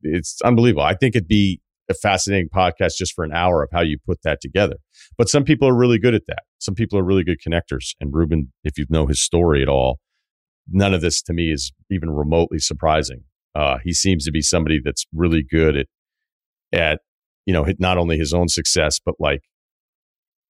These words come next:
just living in a world that's a very hard world to live in. Or maybe people see him with all the money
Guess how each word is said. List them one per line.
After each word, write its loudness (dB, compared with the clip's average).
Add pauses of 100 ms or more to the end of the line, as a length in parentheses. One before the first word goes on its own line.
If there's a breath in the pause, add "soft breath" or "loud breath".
(640)
just 0
living 4
in 2
a 4
world 4
that's -6
a -16
very 2
hard 0
world -4
to -8
live -4
in. -8 (500)
Or 4
maybe 0
people -4
see 0
him 0
with 0
all 4
the -6
money 0